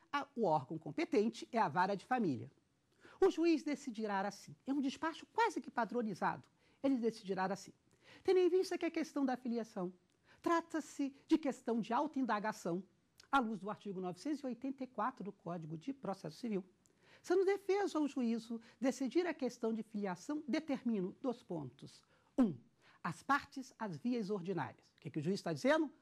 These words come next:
Vão à vara de família discutir a filiação. Dois, determinam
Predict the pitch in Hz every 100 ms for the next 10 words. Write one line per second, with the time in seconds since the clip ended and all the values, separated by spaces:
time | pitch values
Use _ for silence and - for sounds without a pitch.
0 | _ _ _ _ 120 180 294 392 339 -
1 | 143 147 151 151 139 - 339 349 269 262
2 | 269 285 - - 349 339 - 311 - 285
3 | 254 254 240 247 - 170 131 _ _ _
4 | - 180 277 156 131 - _ _ _ _
5 | - 208 220 180 233 302